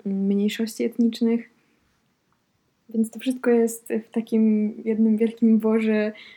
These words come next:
e, zachowań, e, no powiedzmy takich agresywnych lub,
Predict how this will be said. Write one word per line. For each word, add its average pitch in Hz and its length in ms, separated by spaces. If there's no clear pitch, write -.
e, 214 340
zachowań, 208 800
e, 208 500
no 208 200
powiedzmy 214 400
takich 214 300
agresywnych 214 640
lub, 202 300